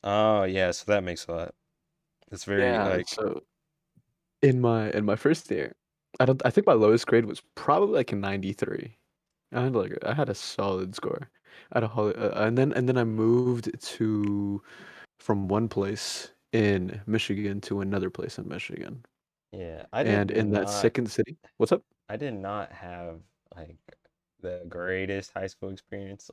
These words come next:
Speaker 1: Like, I was just like, "Eh, I don't really care about all this shit." <laughs> I just wanna finish it. I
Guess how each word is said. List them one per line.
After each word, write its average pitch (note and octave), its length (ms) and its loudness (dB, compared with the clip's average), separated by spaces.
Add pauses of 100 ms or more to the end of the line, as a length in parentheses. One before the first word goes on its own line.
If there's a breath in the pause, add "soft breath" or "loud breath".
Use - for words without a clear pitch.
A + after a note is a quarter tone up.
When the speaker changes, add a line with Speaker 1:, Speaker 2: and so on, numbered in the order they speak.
Speaker 1:
Like, - 120 -18
I G2+ 100 -4
was F#2 100 -4
just F2 160 -14
like, E2+ 300 -14
"Eh, G#2+ 280 -10
I G2+ 140 -8
don't A2 120 -6
really G2 180 -6
care G2 180 -4
about F#2 220 -8
all F2+ 120 -8
this F#2 180 -12
shit." - 420 -12
<laughs> D#4 420 -10 (680 soft breath)
I G#2+ 100 -6
just - 220 -10
wanna F#2 160 -6
finish - 340 -10
it. B2 200 -4 (520)
I B2+ 380 4